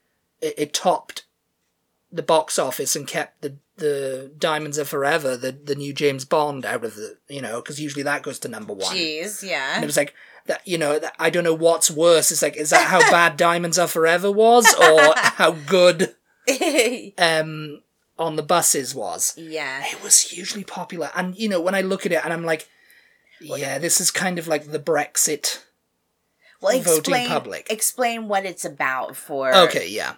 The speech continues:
Speaker 2: yeah, people listening who have never
Speaker 1: Um,
Speaker 2: heard of it.
Speaker 1: if you've never heard of it, it's about, it's centered on the working class life of Stan Butler, who was played by Reg Varney, and Jack Harper, who was played by Bob Grant.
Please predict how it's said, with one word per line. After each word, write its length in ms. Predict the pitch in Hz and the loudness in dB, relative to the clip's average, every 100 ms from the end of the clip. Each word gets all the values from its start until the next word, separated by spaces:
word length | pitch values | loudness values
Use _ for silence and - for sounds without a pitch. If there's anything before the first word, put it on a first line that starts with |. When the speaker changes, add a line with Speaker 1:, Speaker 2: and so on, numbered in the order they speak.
| - | -10
Speaker 2:
yeah, 320 | 147 104 131 135 | -6 -6 -8 -12
people 260 | 165 151 | -10 -8
listening 460 | 135 123 - 117 120 | -8 -8 -10 -12 -14
who 120 | 143 | -12
have 120 | 110 | -8
never 240 | 110 160 156 | 0 2 2
Speaker 1:
Um, 60 | |
Speaker 2:
heard 140 | 151 - | 0 -6
of 80 | - | -10
it. 60 | |
Speaker 1:
if 60 | 170 | -6
you've 60 | 180 | 2
never 220 | 202 208 | 4 6
heard 220 | 190 180 | 8 8
of 120 | 165 156 | 6 4
it, 220 | 151 - | 2 0
it's 380 | 170 151 - - | -2 0 0 0
about, 380 | - 160 160 147 - | -2 -2 -2 -2 -4
it's 160 | 175 | -2
centered 440 | - - 196 196 185 | 2 4 4 2 0
on 140 | 175 | 0
the 80 | 170 | -2
working 380 | 170 175 175 180 | 0 -2 -2 -4
class 400 | - 170 156 - | 0 2 4 2
life 320 | 170 147 147 | 2 -2 -4
of 80 | 151 | 2
Stan 440 | - - 156 156 143 | 2 4 2 0 -2
Butler, 540 | 139 - 107 110 123 - | -4 -4 -8 -8 -8 -14
who 100 | 147 | -20
was 120 | 123 113 | -16 -12
played 260 | - 123 | -10 -8
by 120 | 120 | -6
Reg 300 | 123 123 123 | -6 -6 -8
Varney, 640 | 131 127 117 95 78 82 - _ _ _ | -8 -8 -8 -8 -8 -10 -14 _ _ _
and 180 | - 127 | -12 -8
Jack 340 | 117 147 143 - | -2 0 0 -4
Harper, 400 | 139 107 - 123 | -6 -8 -8 -10
who 80 | 117 | -10
was 100 | 113 | -12
played 240 | - 117 | -12 -12
by 100 | 113 | -12
Bob 280 | 107 120 - | -10 -12 -12
Grant. 300 | 110 90 | -10 -10